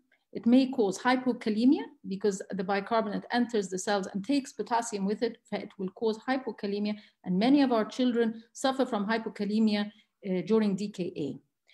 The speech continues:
Uh, حاجة غريبة تانية إن البايكارب may increase ketogenesis. يعني أنا بديه عشان أحسن الأسيدوزس، but actually when I give it, this, uh, uh, it induces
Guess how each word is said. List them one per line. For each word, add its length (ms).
Uh, 500
حاجة 260
غريبة 300
تانية 400
إن 180
البايكارب 920
may 360
increase 420
ketogenesis. 920
يعني 240
أنا 100
بديه 480
عشان 340
أحسن 440
الأسيدوزس، 800
but 220
actually 440
when 180
I 120
give 200
it, 140
this, 360
uh, 40
uh, 680
it 200
induces 1000